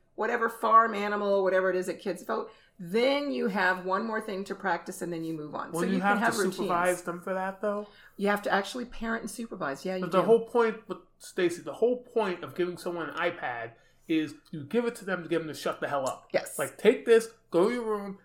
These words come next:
Speaker 2: and leave me alone.
Speaker 1: <laughs>
Speaker 2: I'm watching whatever the newest, like, dumb reality show on A B C
Speaker 1: Yes,
Speaker 2: is right now."
Speaker 1: exactly. So this is what I always say. If you use the visuals,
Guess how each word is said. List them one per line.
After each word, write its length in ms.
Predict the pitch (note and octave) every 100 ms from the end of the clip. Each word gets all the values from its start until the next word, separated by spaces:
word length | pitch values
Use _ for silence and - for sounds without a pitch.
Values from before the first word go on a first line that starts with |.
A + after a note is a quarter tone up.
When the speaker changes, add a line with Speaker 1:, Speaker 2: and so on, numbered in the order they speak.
| _
Speaker 2:
and 220 | D#3+ C#3 D#3
leave 160 | F#3
me 100 | A3+
alone. 600 | A#3+ G#3 F#3+ F3+ F3 F3 - - -
Speaker 1:
<laughs> 280 | D#4+ - -
Speaker 2:
I'm 180 | E3 F#3+
watching 500 | G#3 G#3 G#3+ G#3 F3+
whatever 420 | E3 F3+ F#3 F#3+
the 120 | F3+
newest, 440 | E3 F3 E3+ E3+
like, 280 | F3 D#3 D3+ - _ -
dumb 280 | D#3+ D#3 D3
reality 540 | D3 C#3+ C#3 C#3+ C3+
show 260 | C3 D#3 C3+
on 160 | B2+
A 120 | C3 C3
B 160 | C3
C 180 | C3 D#3+
Speaker 1:
Yes, 260 | C3 F3+ -
Speaker 2:
is 60 | C3+
right 200 | A#2 -
now." 160 | - -
Speaker 1:
exactly. 520 | A#3 A#3+ E3+ - - -
So 580 | - C4+ B3 A#3 G3+ - - _ _
this 200 | B3+ C#4
is 100 | D4+
what 120 | C#4
I 80 | A#3
always 280 | G3+ G3 -
say. 360 | - - A2 - _
If 220 | - A3+
you 140 | A3+ G#3+
use 300 | G#3 A3 B3+
the 80 | D4
visuals, 600 | A#3+ F3+ E3 - -